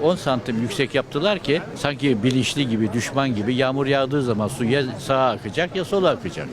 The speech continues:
E, onlar nereye gidecek? Evlerin içerisine, evlerin temellerine. Değil mi?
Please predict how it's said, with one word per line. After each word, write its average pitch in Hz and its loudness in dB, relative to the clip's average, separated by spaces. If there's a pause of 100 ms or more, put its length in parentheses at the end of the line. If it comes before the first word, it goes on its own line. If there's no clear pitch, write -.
(280)
E, 151 2
onlar 170 0
nereye 180 4
gidecek? 143 0
Evlerin 185 2
içerisine, 123 -2 (260)
evlerin 139 0
temellerine. 120 0 (440)
Değil 160 2
mi? 208 0